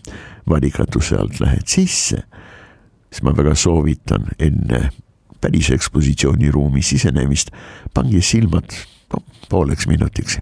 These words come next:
kinni, pestke pimedusega silmad nii-öelda läbi ja siis teie silmad on palju vastuvõtlikumad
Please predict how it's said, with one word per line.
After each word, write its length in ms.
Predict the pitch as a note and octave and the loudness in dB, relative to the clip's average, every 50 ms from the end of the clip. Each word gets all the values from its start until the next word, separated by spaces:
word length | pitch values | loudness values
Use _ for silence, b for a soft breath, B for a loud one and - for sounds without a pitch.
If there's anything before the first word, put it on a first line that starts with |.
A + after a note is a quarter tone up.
| B B B B B B _ _ _ - | B B B B B B _ _ _ -18
kinni, 680 | - - - F#2 D#3 D3 C3+ - - - - - - _ _ - - - | -6 -2 0 2 2 2 0 -2 -2 -4 -6 -8 -10 _ _ -20 -8 -4
pestke 520 | E2+ G2+ A#2 - - - - - E2+ - - - | -2 -2 -2 -2 -4 -8 -4 -2 -2 -2 -2 -2
pimedusega 1000 | - - A#2+ G2 F2 E2 D2 C2+ - - - - - - - - - - - - | -2 0 2 2 2 2 2 0 0 -2 -4 -4 -4 -4 -4 -6 -8 -8 -8 -8
silmad 680 | - - - C2+ C2 B1+ - - - - - - - - B B B B B B B B B B B B | -6 -2 0 0 0 0 -2 -6 -8 -10 -12 -12 -16 -20 B B B B B B B B B B B B
nii-öelda 420 | - D#2 D#2+ D2 - - - F2+ | -2 0 2 2 2 2 2 2
läbi 300 | D#3 G3+ G3 - F#2+ D2+ - - - B B B B B B B B B | 2 2 2 2 0 -2 -2 -6 -14 B B B B B B B B B
ja 160 | - - F#2+ G2+ | 0 0 0 2
siis 260 | - - C3+ - - | 2 0 -2 0 0
teie 260 | - A2 G#2+ G2+ F#2 | 0 0 2 2 0
silmad 600 | G2+ - - A#2+ B2+ B2 G2+ F2 G2+ G#2 G#2+ - - | 0 0 0 2 2 2 2 2 2 0 0 -2 -2
on 260 | - - E2+ E2 - - - - - _ _ _ - - _ _ _ _ _ _ _ - - _ _ _ - | -2 0 0 0 -2 -6 -10 -14 -20 _ _ _ -20 -20 _ _ _ _ _ _ _ -20 -20 _ _ _ -2
palju 240 | C#2+ C2+ D2 C#2+ C2+ | 0 2 2 2 0
vastuvõtlikumad 840 | D#2 - - - F#2+ G#2 - - - F#2 F2 - E2 D#2+ D2+ - B | 0 0 0 0 0 0 0 -2 -2 -4 -2 0 0 0 0 0 B